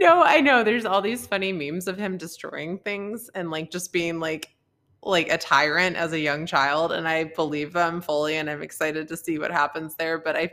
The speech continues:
totally think that Charlotte would have been the better. <laughs> Um, okay, so Megxit was not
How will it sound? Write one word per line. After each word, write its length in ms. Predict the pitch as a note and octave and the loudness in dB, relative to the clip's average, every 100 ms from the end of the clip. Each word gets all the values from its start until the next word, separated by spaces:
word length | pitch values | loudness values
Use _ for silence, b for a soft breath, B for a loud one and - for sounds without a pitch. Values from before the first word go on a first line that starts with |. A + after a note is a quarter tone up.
| - | -8
totally 640 | - - F3 E3+ D#3+ D#3 | -10 0 2 2 0 0
think 400 | D#3 E3 D#3 D3+ | -4 -6 -8 -6
that 120 | D#3 D3 | -6 -2
Charlotte 480 | - D3 D3+ D3 | 0 2 2 0
would 120 | - D#3+ | -2 -4
have 120 | E3 | -2
been 180 | D#3+ D#3 | -4 -4
the 60 | |
better. 340 | D#3 D#3 D#3 A3+ - | -4 -2 0 0 2
<laughs> 1600 | - D4+ D4+ D4+ - D4+ - E4+ - E4 - _ - - - - | 0 0 2 0 2 -2 0 -4 -2 -4 -4 _ -16 -14 -4 4
Um, 500 | G3 F3 E3+ E3 - _ b b b b _ _ _ _ _ _ _ _ _ _ - - | 6 6 4 0 -12 _ b b b b _ _ _ _ _ _ _ _ _ _ -12 2
okay, 520 | A#3 G#3 A3+ F#3 F3 F3+ | 4 4 2 2 2 -2
so 420 | - G3 F#3 F3+ | 2 4 6 4
Megxit 460 | G3 G3+ A#3+ A#3 - | 2 0 0 -2 -2
was 180 | F#3 F3+ | -4 2
not 280 | E3 F3 | 4 4